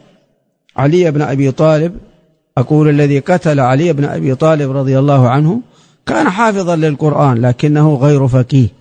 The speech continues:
غير فقيه بالأحكام، وغير فقيه،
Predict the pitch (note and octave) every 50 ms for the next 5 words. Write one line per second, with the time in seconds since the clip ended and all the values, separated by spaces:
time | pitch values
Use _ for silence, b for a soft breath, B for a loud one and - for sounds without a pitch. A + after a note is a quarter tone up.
0 | _ _ _ _ _ _ _ _ _ _ _ _ _ _ _ _ - B2 C3+ D3+
1 | E3+ E3 D#3 D#3 A#2+ B2 C#3 C3 - D#3 E3 E3 D3+ C#3+ C3+ C#3 C#3 D3 A#2+ G#2+
2 | A2 - E3+ D#3+ D#3+ C#3+ B2 A2 A#2 - _ _ _ _ _ _ _ _ _ _
3 | _ - D#3+ B2 B2 E3 F3 E3 D#3+ C3+ C#3+ C#3+ - - F#3+ E3+ D#3+ D3+